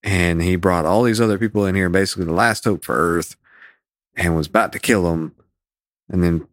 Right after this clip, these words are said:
somehow, obviously, like, he, I guess, straightened up a little bit. But again, going back to it, like, their whole thing, like,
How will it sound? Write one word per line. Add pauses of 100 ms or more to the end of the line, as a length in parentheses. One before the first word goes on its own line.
(160)
somehow, (200)
obviously,
like, (520)
he, (380)
I
guess,
straightened
up
a
little
bit. (560)
But (720)
again,
going
back
to
it,
like, (1700)
their
whole
thing,
like,